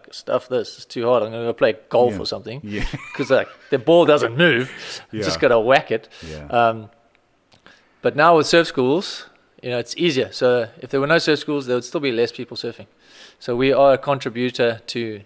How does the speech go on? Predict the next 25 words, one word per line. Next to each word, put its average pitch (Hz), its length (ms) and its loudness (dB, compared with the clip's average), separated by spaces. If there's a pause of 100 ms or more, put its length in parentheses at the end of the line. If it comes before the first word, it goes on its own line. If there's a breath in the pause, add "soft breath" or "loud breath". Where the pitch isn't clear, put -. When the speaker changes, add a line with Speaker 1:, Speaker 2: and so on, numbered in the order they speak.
Speaker 1:
the 110 100 -4
crowded 113 400 2
lineups 107 600 -6
Speaker 2:
Yeah. 92 300 -6
Speaker 1:
because 120 580 -2 (160)
<laughs> - 180 -20
we 131 120 2
are 127 60 6
helping 139 320 2
people 127 260 -2
that 120 100 4
would 120 160 0
never 135 240 2
have 120 100 2
surfed - 280 -2
otherwise. 95 440 -2
Speaker 2:
Mm. 85 300 -12 (320 loud breath)
Speaker 1:
So 135 460 4 (280)
that 165 240 2
is 190 140 4
my, 151 180 4 (240)
my 135 140 0
job 165 360 6
is 147 160 0
to, 127 600 -2